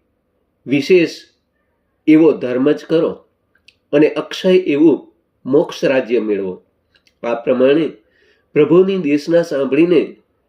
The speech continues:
બધાએ દીક્ષા લીધી અને નિર્દોષ ચારિત્ર પાળવા લાગ્યા. દૂતોએ આવીને ભરતને આ હકીકત નિવેદન કરી, એટલે ભરત ચક્રીએ તે ભાઈઓના પુત્રોને બોલાવીને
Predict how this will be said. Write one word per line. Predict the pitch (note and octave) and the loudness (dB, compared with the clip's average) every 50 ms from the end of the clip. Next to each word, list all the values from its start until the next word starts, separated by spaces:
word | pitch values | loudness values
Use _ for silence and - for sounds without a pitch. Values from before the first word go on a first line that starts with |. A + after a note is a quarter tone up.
| _ - | _ -2
બધાએ | F#3 G3 G3+ F#3 E3+ D#3+ D3+ C#3+ | 0 0 2 2 2 2 2 0
દીક્ષા | C3 C3 B2+ - - - B2 | 0 -2 -6 -8 -6 -6 -6
લીધી | G#2 G2+ G2 F#2 F2 F2+ F2+ _ _ _ _ _ _ _ _ _ - | -6 -6 -8 -10 -12 -16 -18 _ _ _ _ _ _ _ _ _ -2
અને | - D#3 D3+ C#3+ | 0 2 4 4
નિર્દોષ | C3 C#3 D3+ D#3 D3+ E3 F#3+ G3 F#3+ | 4 4 4 2 4 4 2 2 2
ચારિત્ર | F#3+ - D3+ C3+ C3+ B2+ - - C3 C3 | 0 -4 -2 -2 -2 -2 -2 -2 -4 -4
પાળવા | B2+ - A2 G#2+ G2+ G2+ G2 | -4 -4 -4 -4 -4 -4 -4
લાગ્યા. | F#2+ F#2 F#2 G#2 F2+ D#2+ E2+ _ _ _ _ _ _ _ _ _ _ _ _ _ _ _ - - | -6 -8 -10 -10 -12 -16 -16 _ _ _ _ _ _ _ _ _ _ _ _ _ _ _ -14 -4
દૂતોએ | C3 C#3 C3+ - D#3+ D3 C3+ C#3+ D#3+ D#3 - _ _ _ _ _ _ _ _ _ _ _ - | -2 -2 -2 0 2 2 4 2 2 0 -6 _ _ _ _ _ _ _ _ _ _ _ -8
આવીને | B2+ C3+ C#3 D3+ D#3+ D#3+ E3+ E3+ C#3+ - - - - _ _ _ _ _ _ | -4 0 2 2 2 2 2 0 0 -2 -4 -14 -20 _ _ _ _ _ _
ભરતને | - G#2+ C#3 C#3 C#3 D#3 D#3 - F3 E3 E3+ E3 - | -16 -8 -6 -2 0 0 0 0 0 0 0 0 -2
આ | - D3 D3+ D#3+ D#3+ | -4 -6 -6 -6 -6
હકીકત | - C#3+ C#3+ C#3 - E3 D#3 - E3+ D3+ - - | -4 -4 -6 -4 -4 -6 -4 0 -2 -2 -2 -2
નિવેદન | C3 B2+ B2+ D3+ D#3+ D3 D3 C3 A#2+ A2 | -4 -2 0 0 2 2 2 0 0 -2
કરી, | - A2 G2+ G2+ F#2+ - _ _ _ _ _ _ _ _ _ - | -6 -6 -6 -6 -8 -12 _ _ _ _ _ _ _ _ _ -4
એટલે | C#3 B2 B2+ B2 A#2 | -2 -2 0 0 -2
ભરત | - - A#2+ C3 C#3 C#3 | -2 -2 -2 -2 -2 -2
ચક્રીએ | - D#3+ C#3+ - D#3+ D3 D#3 D#3+ C3+ G#2 - - _ _ _ _ _ _ _ _ _ _ _ | -2 -6 -6 -4 0 2 4 4 2 2 -2 -8 _ _ _ _ _ _ _ _ _ _ _
તે | - - D#3 | -2 -2 -2
ભાઈઓના | E3 E3+ D#3+ D#3 D3+ E3 F3 F3+ F#3 F#3 F#3+ F#3+ | 0 0 0 0 0 2 4 4 4 4 2 0
પુત્રોને | F3+ - D#3+ C#3+ - - D#3+ E3 E3 E3+ E3 | 0 -2 -4 -8 -4 -2 -2 0 0 0 -2
બોલાવીને | D3+ B2+ C3 C3+ C#3 C#3 D3 F3 F#3 F3+ D#3 A#2 G2+ - | 0 2 2 2 2 2 2 0 0 0 0 -4 -6 -8